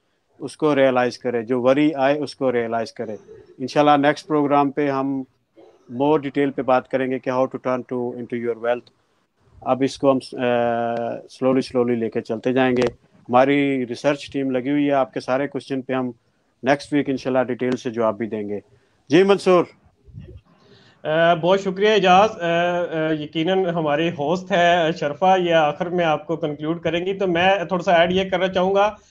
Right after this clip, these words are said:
Speaker 2: कि जो हमारे देखने वाले हैं, हम, अ, यकीनन अपना, अ, जो कि फीडबैक देंगे हम इस हवाले से।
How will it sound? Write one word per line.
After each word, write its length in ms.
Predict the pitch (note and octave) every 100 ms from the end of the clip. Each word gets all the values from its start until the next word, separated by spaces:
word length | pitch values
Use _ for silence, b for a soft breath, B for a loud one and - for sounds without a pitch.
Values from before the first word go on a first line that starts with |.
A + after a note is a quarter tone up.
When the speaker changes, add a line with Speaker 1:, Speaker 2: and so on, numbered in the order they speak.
| b b -
Speaker 2:
कि 300 | F3 F#3 F#3
जो 120 | F#3
हमारे 300 | F3+ E3 F3
देखने 380 | D#3 E3 E3 G#3
वाले 220 | G#3 G3+
हैं, 240 | G#3 G#3 G#3
हम, 260 | F3+ F#3+
अ, 140 | G3+ G#3 E3+ F3 E3+
यकीनन 460 | D#3+ D#3+ F3 G#3 G#3
अपना, 500 | D#3+ E3+ F3+ F3+ F3+
अ, 460 | E3 D#3+ D#3 D#3
जो 280 | D#3 D#3 D#3
कि 120 | D#3
फीडबैक 460 | D#3 D#3+ E3 F#3+ F#3
देंगे 320 | D#3+ E3+ G3+
हम 160 | F3+ F3
इस 140 | F3
हवाले 300 | F3 C#3+ D#3
से। 240 | D#3+ G#3+